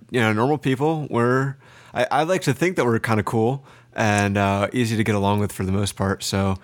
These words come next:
feel free to drop us a P M and, you know, we'll do our best to get back to you and, uh, answer any questions you have.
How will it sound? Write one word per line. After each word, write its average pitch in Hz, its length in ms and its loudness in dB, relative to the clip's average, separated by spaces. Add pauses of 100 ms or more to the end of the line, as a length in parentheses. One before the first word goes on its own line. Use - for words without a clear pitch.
(280)
feel 120 240 0
free 110 240 2
to 101 260 0
drop 101 240 0
us 101 100 -2
a 98 60 -2
P - 200 -4
M 95 160 0
and, 92 360 -4
you 104 60 -2
know, 98 80 0
we'll 98 100 0
do 107 80 -2
our 101 140 2
best 98 220 -4
to - 60 -8
get 101 120 -6
back 98 240 -2
to 104 100 -4
you 98 140 -2 (400)
and, 101 280 0
uh, 107 200 2
answer 110 280 2
any 107 120 2
questions 98 400 0
you 90 60 -4
have. 92 280 -4